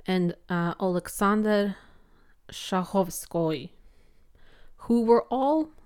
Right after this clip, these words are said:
literary writers and created semi-biographical works about Marusia rather than outwardly academic pieces. But as time went on,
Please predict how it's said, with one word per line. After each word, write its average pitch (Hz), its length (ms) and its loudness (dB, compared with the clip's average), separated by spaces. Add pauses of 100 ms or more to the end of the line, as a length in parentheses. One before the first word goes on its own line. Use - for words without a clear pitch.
literary 214 800 2
writers - 600 -10 (260)
and 214 200 2
created 247 520 -4
semi-biographical 214 1700 -2
works 214 420 -4
about 196 520 -2
Marusia 196 640 -2 (880)
rather 262 360 4
than 247 280 4 (160)
outwardly 240 600 2
academic 185 600 -2
pieces. - 680 -6 (880)
But 226 320 2 (360)
as 220 240 -4
time 302 500 0
went 269 160 4
on, 185 400 -2